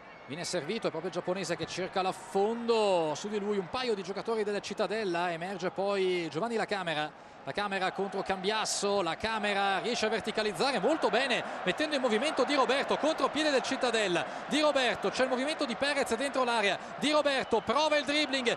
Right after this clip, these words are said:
Di Roberto il diagonale di Di Roberto e c'è la parata di Andanovic, eh, allontana poi Ranocchia.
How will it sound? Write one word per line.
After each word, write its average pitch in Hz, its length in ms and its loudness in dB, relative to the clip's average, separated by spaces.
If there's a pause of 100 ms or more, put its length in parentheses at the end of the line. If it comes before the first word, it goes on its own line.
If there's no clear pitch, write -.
(140)
Di 294 140 4
Roberto 311 480 4
il 262 100 0
diagonale 339 680 4
di 311 100 2
Di 311 120 2
Roberto 277 500 4
e - 20 2
c'è 269 240 2
la 262 140 2
parata 285 480 2
di 262 100 2
Andanovic, 254 840 2
eh, 208 340 4
allontana 240 560 2
poi 277 220 2
Ranocchia. 240 800 0